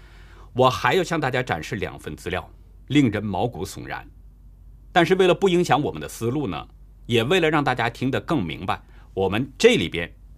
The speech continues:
先接着说四位被打女孩的情况。网友转给我一些网络截图，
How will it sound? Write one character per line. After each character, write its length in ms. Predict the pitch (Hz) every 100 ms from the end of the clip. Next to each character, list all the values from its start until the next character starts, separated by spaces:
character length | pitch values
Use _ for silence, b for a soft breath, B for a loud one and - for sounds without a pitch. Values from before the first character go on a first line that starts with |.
| - - -
先 340 | - - 160 151
接 200 | 156 147
着 80 |
说 220 | 104 117 113
四 220 | - 139
位 100 | 117
被 180 | 165 98
打 160 | -
女 160 | 110 -
孩 220 | - 78
的 60 | 110
情 200 | - 58
况。 240 | - - - - - - - - - - - - - b b b b b b -
网 220 | 143 254
友 120 | 226
转 200 | 226 104
给 100 | 190
我 120 | 175
一 60 | 156
些 140 | 147
网 160 | 110 71
络 100 | 65
截 180 | 71 87
图， 240 | - 60